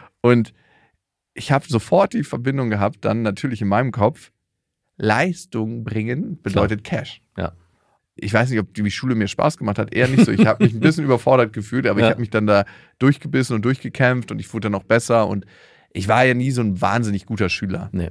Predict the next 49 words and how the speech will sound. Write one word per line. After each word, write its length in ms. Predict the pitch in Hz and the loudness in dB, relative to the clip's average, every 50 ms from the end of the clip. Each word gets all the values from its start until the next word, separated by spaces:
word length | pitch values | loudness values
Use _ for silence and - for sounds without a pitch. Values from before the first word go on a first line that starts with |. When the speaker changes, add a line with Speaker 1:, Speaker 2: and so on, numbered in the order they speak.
| 87 - _ | -8 -16 _
Speaker 1:
Also 200 | - 95 87 85 80 - - - _ - | -14 -12 -10 -10 -10 -12 -14 -16 _ -18
es 100 | - - | -8 -4
gab 180 | 110 107 - | -2 -2 0
ja 60 | 127 | 0
Leute, 340 | 107 104 110 123 - - 113 | 0 2 2 0 0 -2 -4
denen 180 | 104 107 101 104 | -4 -4 -4 -4
es 140 | 98 - 101 | -6 -6 -6
leicht 220 | 101 127 135 - | -6 -6 -6 -8
gefallen 260 | - - 147 143 131 | -10 -6 -6 -4 -4
oder 120 | 110 101 92 | -4 -6 -6
die, 180 | - - - _ _ _ | -8 -10 -16 _ _ _
das 180 | - - - - | -16 -12 -6 -4
hat 80 | - | 0
Speaker 2:
Die 80 | 139 139 | 0 2
haben 100 | 139 135 | 2 2
Speaker 1:
man 40 | 123 | 0
Speaker 2:
das 100 | 104 117 | 0 0
immer 100 | 113 107 | 0 0
nur 200 | 104 98 95 90 | 0 0 -2 -2
gesagt. 500 | 90 90 92 - 76 69 67 - - - - | -4 -6 -6 -6 -6 -8 -8 -14 -20 -10 -4
Speaker 1:
Ja? 240 | 110 139 190 202 - _ - | 0 0 0 0 -4 _ -8
Speaker 2:
Ja, 180 | 107 104 98 90 | -4 -2 0 0
ja, 120 | 82 76 - - | -2 -4 -8 -6
die 80 | 92 92 | -4 -4
haben 160 | 92 92 95 | -2 -2 -4
auch 140 | 92 90 - | -4 -6 -4
mindestens 400 | 92 95 107 104 98 85 82 80 | -4 -2 -2 0 -2 -2 -4 -6
genauso 300 | - 82 80 80 78 73 | -6 -8 -8 -8 -8 -10
viel 120 | - 73 67 | -12 -12 -10
gelernt. 400 | 73 71 71 65 64 - - _ _ _ _ _ - | -10 -8 -10 -10 -12 -14 -16 _ _ _ _ _ -6
Speaker 1:
Mhm. 120 | 104 98 | -4 -4
Speaker 2:
Ich 60 | 123 110 | -4 -4
hab's 120 | - - | -6 -6
ja 80 | 85 78 | -6 -6
gehasst, 340 | - 76 85 82 - - | -6 -6 -6 -6 -6 -8
ey. 180 | - 65 76 - - - - _ | -8 -8 -8 -8 -12 -16 -18 _
„Hast 160 | - 90 - 113 | -12 -10 -10 -10
du 40 | |
für 60 | - 92 | -8 -6
die 60 | 92 - | -6 -4
Klausur 260 | - 90 82 90 87 | -2 -2 -2 -2 -2
gelernt?“ 340 | 85 80 82 90 - - - - - | -2 -2 -2 -2 -4 -6 -8 -4 0
„Hm, 160 | 120 110 139 | 0 2 2
nee, 200 | 131 92 110 147 - - | 2 2 0 -2 -4 -6
wieso? 360 | - 113 95 92 95 135 170 - - 101 | -4 -2 -2 0 -2 -2 -4 -4 -4 -2
Hast 220 | 101 101 - - 113 | -2 -2 -4 -4 -2
du 40 | 107 | -2
gelernt?“ 320 | 120 127 151 165 82 - - | 0 0 0 -2 -4 -2 0
„Ähm, 600 | - 107 101 98 95 95 90 90 90 90 90 92 | 2 2 4 4 4 2 2 0 0 0 -2 -2